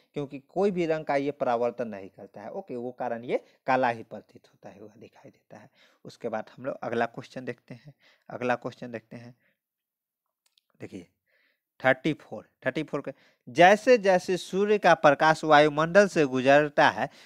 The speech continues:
सूर्य के किरणें वायुमंडल में उपस्थित सूक्ष्म धूल के कणों, पराग, ए, क-, ए, कज्जल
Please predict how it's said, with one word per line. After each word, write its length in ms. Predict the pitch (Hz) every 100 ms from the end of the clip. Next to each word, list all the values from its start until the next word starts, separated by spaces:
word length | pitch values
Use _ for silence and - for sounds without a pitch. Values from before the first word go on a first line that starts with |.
| _
सूर्य 340 | - 208 240
के 200 | 240 214
किरणें 380 | 180 180 170 147
वायुमंडल 640 | 147 151 160 160 180 208 202
में 100 | 170
उपस्थित 600 | 165 151 160 160 147 143
सूक्ष्म 500 | - 196 - - 170
धूल 320 | 131 156 185
के 140 | 170
कणों, 360 | 147 156 131 120 - - _
पराग, 440 | 143 160 156 135 175 _ -
ए, 140 | 131
क-, 180 | 131 - -
ए, 120 | 147 -
कज्जल 580 | 170 147 151 127 147 -